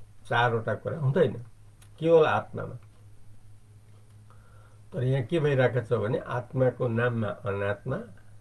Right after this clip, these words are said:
अनात्मालाई आत्मा, यस्तो उल्टापाल्टाको समझले गर्दा, अ, यो साराले दुःख पाउने कारण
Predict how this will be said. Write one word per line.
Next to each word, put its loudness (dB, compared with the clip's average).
अनात्मालाई 0
आत्मा, -2
यस्तो -6
उल्टापाल्टाको 0
समझले 2
गर्दा, -2
अ, -8
यो -4
साराले 0
दुःख -6
पाउने 2
कारण 2